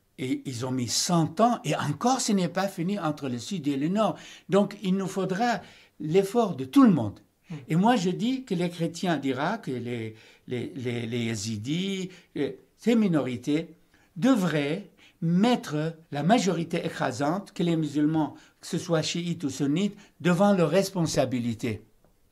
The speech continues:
Speaker 1: Toutes ces femmes qui ont été vendues comme esclaves, tous ces hommes qui ont été tués pour un oui, pour un non,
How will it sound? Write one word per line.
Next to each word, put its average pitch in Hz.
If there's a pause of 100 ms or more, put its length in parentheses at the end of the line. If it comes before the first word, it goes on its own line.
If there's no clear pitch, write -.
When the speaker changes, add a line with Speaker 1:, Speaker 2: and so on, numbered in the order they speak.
Speaker 1:
Toutes 262
ces 190
femmes 202
qui 165
ont 147
été 151
vendues 139
comme 117
esclaves, 123 (540)
tous 240
ces 196
hommes 190
qui -
ont 143
été 143
tués 165
pour 131
un 135
oui, 147
pour 131
un 135
non, 170